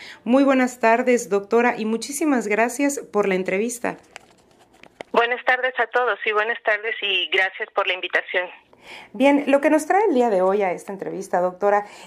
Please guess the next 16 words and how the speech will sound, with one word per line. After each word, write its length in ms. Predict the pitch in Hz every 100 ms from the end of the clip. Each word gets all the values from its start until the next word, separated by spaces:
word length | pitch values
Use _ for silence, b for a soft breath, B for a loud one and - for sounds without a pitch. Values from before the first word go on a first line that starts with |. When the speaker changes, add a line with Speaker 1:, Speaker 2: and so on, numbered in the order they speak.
| -
Speaker 1:
es 160 | 311
precisamente 840 | - 349 339 285 269 233 214 226 -
que 100 | 185
hace 160 | 185
unos 200 | 214 208
días 360 | 196 214 208 - B B -
la 140 | 202
Facultad 340 | 214 208 233
de 60 | 269
Medicina 500 | 302 240 - 226 240
de 80 | 214
nuestra 340 | 175 175 -
Universidad 580 | 180 180 170 170 190 190
Autónoma 480 | 208 208 202 208 180
de 120 | 170
Yucatán, 580 | 170 165 170 190 214